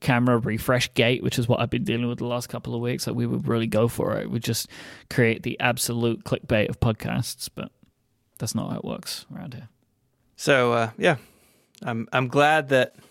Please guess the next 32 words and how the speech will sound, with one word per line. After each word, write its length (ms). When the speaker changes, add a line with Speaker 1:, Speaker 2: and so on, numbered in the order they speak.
Speaker 2:
I 120
could 220
help 260
humanity 420
through 200
this. 280
Speaker 1:
Mm-hmm. 280
Speaker 2:
It 180
is 480
the 120
fall, 520
Mike. 460
September 400
is 80
right 140
around 160
the 60
corner. 420
September 540
is 460
National 520
Childhood 480
Cancer 320
Awareness 420
Month. 400
For 80
the 60
last 200
several 260
years, 340
we've 180
been 360